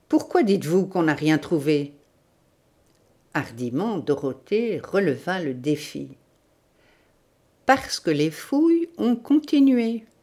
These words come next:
Il y a dans le ravin, sous les murs du château,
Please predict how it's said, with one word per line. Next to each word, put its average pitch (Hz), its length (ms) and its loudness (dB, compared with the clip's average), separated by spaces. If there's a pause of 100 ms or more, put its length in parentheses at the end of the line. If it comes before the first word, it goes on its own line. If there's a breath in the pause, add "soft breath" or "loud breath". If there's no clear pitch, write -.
(520 soft breath)
Il 202 180 -2
y 208 100 4
a 175 100 6
dans 143 140 0
le 139 120 4
ravin, 139 500 -2 (140)
sous - 340 -6
les 349 140 4
murs 240 260 4
du 180 100 -2
château, 190 760 -4